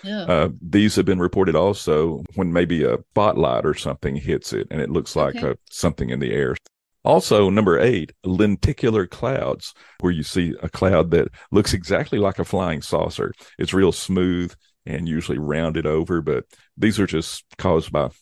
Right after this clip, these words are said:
Speaker 2: upper winds forming clouds. Uh, we also have mirages and temperature inversions. So if
Speaker 1: Hmm.
Speaker 2: you've ever ridden on a highway and you see ahead of you the little dancing lights or whatever,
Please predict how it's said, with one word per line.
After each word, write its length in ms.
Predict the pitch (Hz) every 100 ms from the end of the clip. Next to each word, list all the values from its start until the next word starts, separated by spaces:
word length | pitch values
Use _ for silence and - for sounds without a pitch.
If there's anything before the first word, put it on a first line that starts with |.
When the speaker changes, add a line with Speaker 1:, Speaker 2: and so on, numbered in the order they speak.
| -
Speaker 2:
upper 240 | 80 78 71
winds 600 | 78 76 71 71 - -
forming 300 | 90 82 76
clouds. 400 | 69 85 71 73 - _ _ _ _ _ _ _ _ _ _ _ -
Uh, 180 | 92 92
we 120 | 107
also 260 | 107 120
have 240 | 98 90 85
mirages 840 | 90 85 85 95 98 104 95 -
and 300 | - 80 78
temperature 500 | - 185 262 - 76
inversions. 680 | 69 78 71 69 - - - _ _
So 260 | - 101 90
if 80 |
Speaker 1:
Hmm. 60 | 95
Speaker 2:
you've 100 | 90
ever 260 | 98 87 82
ridden 240 | 95 90
on 120 | 82
a 40 | 78
highway 600 | 82 87 87 85 85 85
and 300 | 76 78 62
you 80 | 78
see 220 | - 87
ahead 320 | 76 82 82
of 180 | 87 82
you 140 | 82 80
the 120 | 87
little 300 | 82 78 - - 78
dancing 420 | 98 92 - 90
lights 420 | 80 76 80 78
or 120 | 82 82
whatever, 460 | 78 78 76 80